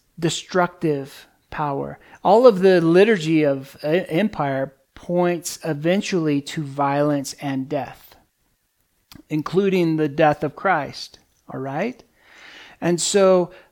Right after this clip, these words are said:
the contrast then is the liturgy of the Lamb who was slain, Jesus, is spoken of quite clearly here, that he has come to bring life and life to the fullest.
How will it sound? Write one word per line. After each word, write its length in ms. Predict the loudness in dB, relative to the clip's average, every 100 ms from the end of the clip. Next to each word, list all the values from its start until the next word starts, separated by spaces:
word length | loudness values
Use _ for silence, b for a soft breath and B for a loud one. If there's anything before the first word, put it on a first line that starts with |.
| -6
the 80 |
contrast 720 | -4 0 2 2 2 0 0 -2
then 240 | 0 0
is 400 | 0 0 0 -4 b b b
the 140 | -2 0
liturgy 580 | 6 6 6 0 0 0
of 100 | 2
the 120 | 2
Lamb 720 | 2 2 2 2 2 0 -4 -6
who 120 | -4
was 240 | 0 -2
slain, 580 | -4 -6 -4 -2 -2 -4
Jesus, 720 | -6 -6 -4 -4 -6 -8 -14 _ _
is 160 | -4 -4
spoken 420 | 0 0 0 0
of 220 | 0 -2 -10
quite 340 | -6 -4 -4 -10
clearly 520 | -2 0 2 0 -4
here, 480 | -6 -2 0 0 -2 B
that 140 | -6 -6
he 240 | -2 0
has 180 | 0 -2
come 240 | -4 -4
to 100 | -4
bring 240 | -4 0 0
life 520 | 0 0 -2 -8 -16
and 180 | -6 -4
life 240 | -2 -2 -4
to 120 | -12
the 80 | -12
fullest. 560 | -6 -6 -6 -12 -18